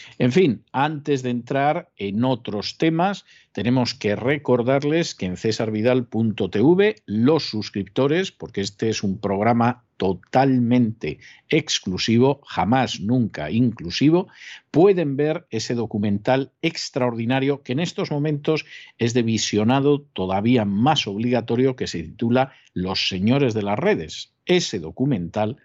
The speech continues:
ahora que los pescadores están en huelga, que lo están los transportistas, que lo están los ganaderos,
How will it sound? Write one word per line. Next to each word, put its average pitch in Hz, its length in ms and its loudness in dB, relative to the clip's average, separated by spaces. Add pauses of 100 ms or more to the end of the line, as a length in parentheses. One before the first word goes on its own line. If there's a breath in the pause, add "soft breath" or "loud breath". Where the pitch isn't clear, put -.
(280 loud breath)
ahora 147 640 2
que 107 100 -16
los 101 220 -16
pescadores 107 640 -6
están 110 240 -4
en 104 120 -4
huelga, 120 440 -2
que 82 100 -12
lo 82 80 -8
están 123 340 -2
los 104 200 -8
transportistas, 101 920 -4
que 87 120 -10
lo 82 80 -8
están 117 340 -2
los 101 160 -4
ganaderos, 92 560 0